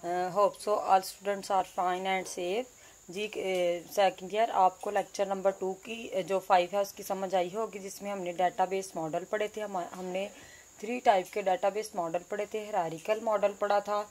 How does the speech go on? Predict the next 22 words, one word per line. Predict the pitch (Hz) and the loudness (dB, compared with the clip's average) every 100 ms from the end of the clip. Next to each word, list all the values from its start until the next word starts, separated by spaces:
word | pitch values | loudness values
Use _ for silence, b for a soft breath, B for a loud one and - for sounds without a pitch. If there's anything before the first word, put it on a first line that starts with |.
| - - | -12 -2
network | 175 165 - 196 - | 0 0 2 0 2
model | 226 208 196 | 2 2 0
पढ़ा | 190 196 196 | 0 2 2
था | 196 190 | 2 0
और | - 190 185 202 | 2 4 4 6
relational | 254 208 180 175 - 196 185 | 2 -2 -2 -4 -4 -6 -2
model | 165 156 151 | -2 -2 -4
पढ़ा | - 156 | -4 -6
था। | 151 151 - | -6 -4 4
आज | 185 202 | 4 4
हम | 220 | 0
database | 190 185 - 190 196 202 202 | 4 4 4 2 0 -2 -4
management | 190 180 185 196 202 214 - B B B B B - | -6 -6 -10 -4 -4 -4 -12 B B B B B -8
सिस्टम | 202 - 190 | -6 -4 -4
को | 175 180 | -4 -6
देखेंगे, | 160 156 156 151 156 | -6 -10 -12 -10 -10
जिसको | 156 - - 220 | -10 -10 -10 -8
हम | 208 220 | -6 -6
डीबीएमएस | 165 190 190 170 196 196 185 185 175 170 - | -6 -8 -8 -6 -6 -2 -2 0 2 0 -2
भी | 202 285 B B B 160 | -2 -2 B B B 0
बोलते | 185 165 - 151 | 2 2 0 -4
हैं। | 135 139 | -4 -8